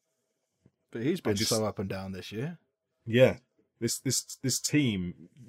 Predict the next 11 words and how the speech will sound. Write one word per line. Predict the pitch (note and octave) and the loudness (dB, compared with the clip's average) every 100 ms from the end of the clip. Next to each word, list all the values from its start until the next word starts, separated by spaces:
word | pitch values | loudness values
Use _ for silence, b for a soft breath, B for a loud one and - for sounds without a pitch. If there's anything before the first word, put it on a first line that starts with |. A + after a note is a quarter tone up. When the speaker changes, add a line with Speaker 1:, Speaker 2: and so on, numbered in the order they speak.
| B2 | -10
Speaker 2:
they're | - | -2
so | A#2+ D3 | 0 2
difficult | A2+ - C3+ C3+ - G#2+ - | 0 2 2 2 0 0 0
to, | - G2+ F2+ b b b b | -2 0 -2 b b b b
to | - | -12
gauge | F2 A#2+ C3+ G2+ C#2+ - | -2 2 2 0 -4 -8
because | F#2 - - B2 - | -10 -8 -2 0 0
they | F#2+ | 0
are | F2+ | 0
so | - - | -2 -2
inconsistent. | G2 G2 F#2+ G2 - - - | 0 -2 -4 -6 -6 -8 -12